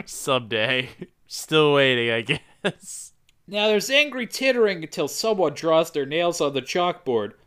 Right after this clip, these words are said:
Speaker 2: It's Robert Shaw, and he's as drunk as his character.
Speaker 1: <laughs> He just showed up to the set like that.
Speaker 2: Vinny,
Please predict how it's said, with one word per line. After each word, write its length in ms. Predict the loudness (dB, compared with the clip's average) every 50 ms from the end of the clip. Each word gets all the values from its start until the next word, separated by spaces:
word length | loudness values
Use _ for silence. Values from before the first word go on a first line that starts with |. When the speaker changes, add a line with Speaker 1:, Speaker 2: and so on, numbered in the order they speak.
| _ _ -8
Speaker 2:
It's 180 | -8 -8 -8
Robert 440 | -6 0 4 4 4 4 4 2 0
Shaw, 480 | -2 -4 0 2 4 4 4 4 2 -2 -6 _
and 140 | -10 -8 -6
he's 240 | -4 -4 -4 0 0
as 140 | 0 -2
drunk 400 | -2 -4 0 2 2 2 2 -2
as 140 | -4 -4 -4
his 140 | -10 -14 -14
character. 800 | -12 -8 -6 -6 -4 -4 -4 -6 -8 -12 0 0 0 0 0 -4 -6
Speaker 1:
<laughs> 1120 | -6 -6 -4 -4 -4 -2 -2 -2 -2 -2 -4 -4 -4 -4 -4 -4 -6 -8 -10 -10 -12 -18 -12
He 100 | -12 -10
just 220 | -8 -6 -8 -6 -6
showed 260 | -4 0 0 2 2
up 140 | 2 0 -2
to 60 | -6
the 140 | -8 -8 -8
set 320 | -8 -6 -4 -4 -4 -4 -6
like 280 | -8 -8 -8 -10 -10
that. 340 | -10 -8 -6 -6 -6 -8 -12 -16 _ _ _ _ _ _ _ _ _ _ _ _ _ _
Speaker 2:
Vinny, 440 | 2 2 2 2 2 -2 -6 -10